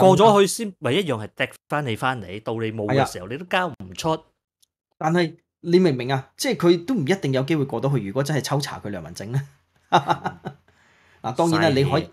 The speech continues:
Speaker 2: 嗱，我哋而家就當佢唔需要啦。唔需要我當你哋啱啦。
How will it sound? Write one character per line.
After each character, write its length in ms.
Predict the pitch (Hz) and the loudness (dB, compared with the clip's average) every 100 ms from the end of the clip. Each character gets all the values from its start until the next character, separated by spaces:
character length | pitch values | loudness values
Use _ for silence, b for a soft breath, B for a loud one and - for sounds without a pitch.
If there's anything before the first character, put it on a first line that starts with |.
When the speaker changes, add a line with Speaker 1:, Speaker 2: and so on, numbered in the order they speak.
| - | -8
Speaker 2:
嗱， 200 | 101 113 | -6 -2
我 100 | 143 | 0
哋 120 | 143 | 2
而 40 | |
家 100 | 139 165 | 0 0
就 100 | 139 | 0
當 220 | 127 135 | -2 -2
佢 100 | 127 | -4
唔 100 | 98 | -6
需 240 | - 135 120 | -4 -2 -2
要 100 | 95 | -6
啦。 100 | - b b b | -12 b b b
唔 180 | 151 160 | 0 2
需 220 | 208 202 | 6 6
要 80 | 160 | 4
我 80 | 147 | 2
當 220 | 127 131 | 2 2
你 120 | 127 | 0
哋 200 | 123 120 b b | 0 -4 b b
啱 260 | 147 135 135 | -2 0 0
啦。 120 | 120 | -4